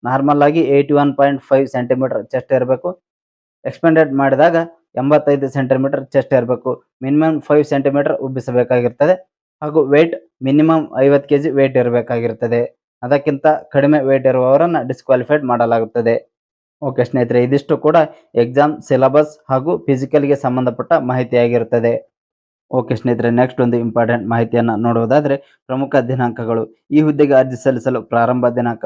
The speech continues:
ನೋಡುವುದಾದ್ರೆ ಜನವರಿ ಇಪ್ಪತ್ತು, ಎರಡ್ ಸಾವಿರದ ಇಪ್ಪತ್ನಾಲ್ಕರಂದು ಪ್ರಾರಂಭ ದಿನಾಂಕವಾಗಿರುತ್ತದೆ. ಹಾಗೂ ಅರ್ಜಿ ಸಲ್ಲಿಸಲು ಕೊನೆಯ ದಿನಾಂಕ ಫೆಬ್ರವರಿ ಹತ್ತು, ಎರಡ್ ಸಾವಿರದ ಇಪ್ಪತ್ನಾಲ್ಕರಂದು ಕೊನೆಯ ದಿನಾಂಕವಾಗಿರುತ್ತದೆ.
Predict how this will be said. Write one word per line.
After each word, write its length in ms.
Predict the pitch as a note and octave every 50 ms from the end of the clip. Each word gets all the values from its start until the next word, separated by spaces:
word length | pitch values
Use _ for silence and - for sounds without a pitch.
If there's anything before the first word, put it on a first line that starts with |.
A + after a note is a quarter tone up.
| G#2
ನೋಡುವುದಾದ್ರೆ 480 | A2+ B2 A#2+ A#2 A2+ A#2 C3 C#3+ D3+ D3+ - _ _ _ _ -
ಜನವರಿ 320 | A#2+ A#2+ B2 B2 B2 B2+
ಇಪ್ಪತ್ತು, 340 | B2+ A2+ - C3+ C3 - D#3
ಎರಡ್ 180 | C#3 B2+ A#2 A#2
ಸಾವಿರದ 220 | - A#2+ A2+ A2+
ಇಪ್ಪತ್ನಾಲ್ಕರಂದು 760 | A2+ A2 - A#2 A2 A#2 A#2 A2+ A2 - C3 D3 D#3 D3 D3 - _ _ _ _
ಪ್ರಾರಂಭ 400 | - A#2+ A#2+ A#2+ B2 B2 A#2+ B2
ದಿನಾಂಕವಾಗಿರುತ್ತದೆ. 800 | A#2+ A#2+ A#2+ B2 A#2+ A#2 A#2+ A#2+ A#2+ A#2+ B2 B2 A#2+ B2+ C3 C#3 D3+ - _ _ _ _ B2+
ಹಾಗೂ 180 | B2 A#2+ C3
ಅರ್ಜಿ 240 | B2 B2+ C3+ C#3 C#3
ಸಲ್ಲಿಸಲು 440 | C3 - C#3+ C3+ C3+ - C3+ B2+ B2
ಕೊನೆಯ 360 | - - A#2+ A#2+ B2+ C3 C3
ದಿನಾಂಕ 360 | B2 B2+ B2 B2+ C3 C3+ - F3+ E3 D#3+ - _ _ _ _ _ _
ಫೆಬ್ರವರಿ 420 | B2+ A#2+ B2+ C3+ C3 B2+ C3 C3
ಹತ್ತು, 260 | A#2+ B2+ C3 C3 - D3+
ಎರಡ್ 180 | B2+ B2 A#2+
ಸಾವಿರದ 240 | B2 - B2 A2+ A#2
ಇಪ್ಪತ್ನಾಲ್ಕರಂದು 720 | A2+ A2+ - A#2 G#2+ - A#2 A#2 - C3 C3 C#3 D3 C#3 - - _ _ _
ಕೊನೆಯ 260 | _ A#2+ A#2+ B2 B2
ದಿನಾಂಕವಾಗಿರುತ್ತದೆ. 1120 | A#2+ A#2 B2 A#2 A#2+ A#2+ - B2 A#2+ A#2+ A#2+ B2 A#2+ - C#3 C#3 D3+ D3+ - _ _ _ _